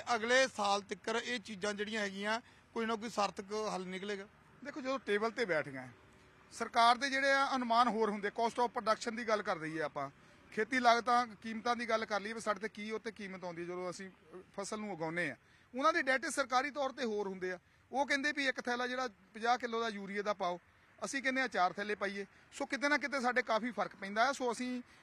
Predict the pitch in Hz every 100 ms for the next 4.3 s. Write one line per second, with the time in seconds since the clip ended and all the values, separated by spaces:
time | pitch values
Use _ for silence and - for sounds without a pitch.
0 | - 254 247 277 294 254 240 233 240 220
1 | 202 190 233 - 196 226 226 226 208 214
2 | 214 214 214 226 220 208 202 226 202 185
3 | 175 - 214 247 294 285 269 240 240 247
4 | 247 247 247